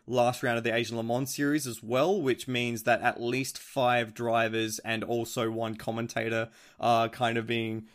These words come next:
uh, asked to choose which one to do. So, yeah, it's not the perfect solution, but it is a solution, I guess.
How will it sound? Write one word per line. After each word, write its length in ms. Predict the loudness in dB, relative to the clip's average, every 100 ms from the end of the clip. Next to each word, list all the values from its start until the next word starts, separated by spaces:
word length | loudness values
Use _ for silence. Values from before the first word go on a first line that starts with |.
| _
uh, 280 | 2 4 4 6
asked 280 | 4 4
to 60 | -4
choose 420 | -4 0 0 0
which 240 | -2 -2 -2
one 400 | 0 0 -2 -4
to 120 | -6
do. 380 | -2 2 2 0
So, 460 | -2 0 2 2 -2 -8 _ -14
yeah, 380 | -8 4 8 8
it's 340 | 6 2 0 2
not 160 | 2
the 80 | 2
perfect 420 | 2 2 2 -4
solution, 520 | -2 0 0 0 -4
but 220 | 0 2 2
it 60 |
is 240 | 2 0 0
a 160 | 0 0
solution, 500 | -4 -6 -6 -6 -10
I 100 | -8
guess. 420 | -8 -10 -12